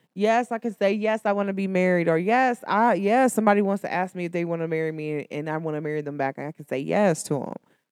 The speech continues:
I don't have to feel like I'm surviving. I don't have to feel like I'm saying yes to them so that way they can protect me. No, I'm already safe.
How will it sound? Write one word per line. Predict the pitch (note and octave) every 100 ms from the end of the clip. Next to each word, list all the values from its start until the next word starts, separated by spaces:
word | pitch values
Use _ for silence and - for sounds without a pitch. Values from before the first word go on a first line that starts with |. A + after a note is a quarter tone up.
| _ _ _ _ _ _ -
I |
don't | F#3 F#3 -
have | G3 F#3+
to | G3
feel | - F#3
like | F3+ F3 -
I'm | F#3
surviving. | - F3 D#3+ E3+ E3+ F3+ E3 D#3 D3 -
I | C#3+
don't | F3 F3 D#3+
have | G3 F#3+
to | F3+
feel | - E3+
like | E3 -
I'm | E3
saying | E3+ F3 F3+ F3
yes | E3 F3
to | -
them | E3 D#3+
so | D#3+ D#3
that | D#3+
way | C#3+ E3+
they | E3+
can | - F#3
protect | - - - F3 -
me. | E3 D3+ D3
No, | F#3+ G3 G#3 G3+ E3+
I'm | F3 F3+
already | F#3 F#3+ G#3 A3
safe. | G#3+ A#3+ E4+ F4 - -